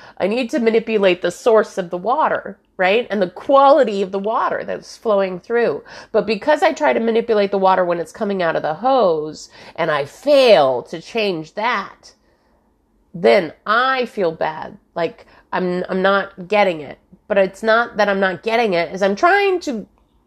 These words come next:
manipulate things that I don't have power over. I have power over the water before it leaves the hose.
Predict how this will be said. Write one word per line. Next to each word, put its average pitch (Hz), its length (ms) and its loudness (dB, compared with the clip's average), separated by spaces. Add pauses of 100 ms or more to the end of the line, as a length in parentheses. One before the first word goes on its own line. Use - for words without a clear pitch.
(300)
manipulate 285 580 2
things 285 260 -2
that 262 100 4
I 269 80 4
don't 277 180 2
have 262 160 -4
power 269 360 0
over. 156 360 -2 (680)
I 285 260 2
have 294 320 -2
power 247 540 0
over 214 280 2
the 208 100 -4
water 202 400 4
before 262 760 0
it 240 120 -8
leaves 202 420 -6
the 190 140 -6
hose. 135 800 -6